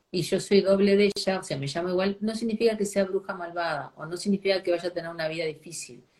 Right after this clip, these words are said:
Tengo que ver qué me molesta en mi vida y ver si eso tiene que ver con esa abuela. Entonces, puedo tener rasgos iguales, puedo, pero puedo compensar, ser tan, tan buena para no ser igual a ella, que todo el mundo me pase por arriba.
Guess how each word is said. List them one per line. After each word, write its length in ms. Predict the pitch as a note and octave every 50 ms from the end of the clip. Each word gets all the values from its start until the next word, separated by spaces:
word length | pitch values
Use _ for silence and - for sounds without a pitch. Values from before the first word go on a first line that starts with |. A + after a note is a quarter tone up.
| _ _ _ _ _ _ _
Tengo 240 | - G#3 G3 G3 G3
que 100 | - G3+
ver 220 | G3 F#3+ F#3 -
qué 80 | - G#3
me 100 | G#3+ A3+
molesta 340 | A3+ A#3 A#3 B3 A#3+ - C#4+
en 60 | D#4
mi 80 | D#4+ E4
vida 260 | D#4+ D#4 D#4+ E4+ F4 D4
y 140 | A#3 A3
ver 140 | G#3+ G#3+ G#3
si 120 | G#3 - A3
eso 160 | G#3 A#3 A3
tiene 200 | G#3+ G3+ G3 G3
que 80 | F3+
ver 100 | F3 F3
con 140 | F3 F#3+ F3
esa 180 | E3 - - E3+
abuela. 420 | D3+ D3 C#3+ C3 B2+ A#2+ - - _ _ _ _ _ _ _ _ _ _ _ -
Entonces, 480 | F3 E3 E3+ E3 D#3 C#3+ D3 C#3 C#3+ - _ _ _
puedo 220 | - A3+ A#3 A#3+ A#3
tener 260 | A#3 A#3 A#3 A#3 A3
rasgos 420 | A3+ B3 A#3+ A#3 A#3 A#3 A3+ - -
iguales, 580 | A#3+ A#3 B3 C4+ C4+ C4+ B3+ B3+ C4 C4 - _
puedo, 320 | - G#3+ A3 A3 A3 G#3+ -
pero 160 | G3+ G3+ G3+ -
puedo 180 | A3+ A#3+ A#3+
compensar, 640 | A#3+ A#3+ G#3+ G3+ F3+ E3+ E3 D#3+ - G#3 G3 - D#3
ser 220 | - - F3+ F#3+
tan, 260 | - - G#3+ G#3 G#3 G3+
tan 260 | A3 G#3+ G#3+ G#3 G3+
buena 600 | G#3+ A3+ A#3 B3 B3 A#3+ A#3 A#3 A#3 B3 B3 - -
para 180 | F#3 E3+ D#3+ E3
no 80 | F3 F3
ser 180 | - - F#3
igual 260 | F#3+ F#3+ G3 G3 G3+
a 100 | G#3 G#3+
ella, 500 | G#3+ A#3 A#3+ A3+ - - A#3+ B3 B3 - _ _ _ _ -
que 180 | - A3 A3+
todo 160 | A3+ A3+ G#3+ G3
el 80 | F3+
mundo 180 | F3+ F#3 F#3+ F3+
me 120 | E3+ E3
pase 240 | E3 D#3 D#3 - -
por 120 | D#3 C#3+
arriba. 460 | C#3 C#3 C#3 C3 A#2+ A2+ - - -